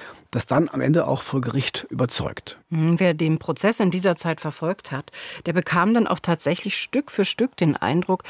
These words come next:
Speaker 2: dass Igor P. alles andere als ein Unschuldslamm sei. So hat er sich nämlich vor Gericht präsentiert.
Speaker 1: Vor allem die Aussage der Töchter von Ute P. bestätigt das, denn die erzählen, dass diese Geschäftsbeziehung zwischen ihrer Mutter und Igor P.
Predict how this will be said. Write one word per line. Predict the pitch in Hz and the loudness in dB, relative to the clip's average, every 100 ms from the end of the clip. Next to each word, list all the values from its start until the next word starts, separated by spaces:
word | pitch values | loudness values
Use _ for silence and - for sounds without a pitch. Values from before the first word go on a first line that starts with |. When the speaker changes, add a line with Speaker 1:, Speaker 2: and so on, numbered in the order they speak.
| - - - | -14 -14 -4
Speaker 2:
dass | 165 - - | 0 0 0
Igor | 180 185 | 4 4
P. | 160 175 | 4 0
alles | - 165 156 | 2 0 2
andere | - 160 156 | 2 2 2
als | 139 - | 0 2
ein | 147 - | 0 2
Unschuldslamm | 208 247 - - 143 - 139 151 143 | 6 6 6 2 0 0 -2 0 0
sei. | 135 131 139 180 - - - | 2 2 2 -4 -10 -20 -14
So | - | -6
hat | 135 | -2
er | 151 | 0
sich | 143 147 | 0 0
nämlich | 143 131 - | 0 0 -2
vor | 135 | -4
Gericht | 127 131 - | -4 -6 -8
präsentiert. | 127 - 127 - 113 - - - - - - | -8 -6 -8 -8 -10 -12 -20 -20 -20 -18 -2
Speaker 1:
Vor | 143 | 4
allem | 143 147 | 6 6
die | 143 | 6
Aussage | 143 147 156 139 | 6 4 4 6
der | 123 - | 4 4
Töchter | 214 214 - 107 101 | 2 2 2 2 0
von | - 131 135 120 - | -2 4 4 4 -2
Ute | 139 127 | -4 -2
P. | 131 156 | 2 2
bestätigt | 123 - 113 127 151 - | 2 0 -2 0 -6 -4
das, | 170 156 | -4 -4
denn | - 131 131 - - - - | 0 2 2 -2 -16 -16 0
die | 143 | 2
erzählen, | 131 - 139 143 | 4 4 6 6
dass | 135 107 | 6 4
diese | 135 127 | 0 0
Geschäftsbeziehung | 123 - 170 - 147 - - 147 131 | 2 2 2 0 -2 -2 2 4 4
zwischen | - 120 | 0 -2
ihrer | 127 123 120 | -2 0 2
Mutter | 127 147 147 | 2 4 2
und | 120 139 | 2 0
Igor | 135 117 | 0 0
P. | - 117 131 | 0 2 2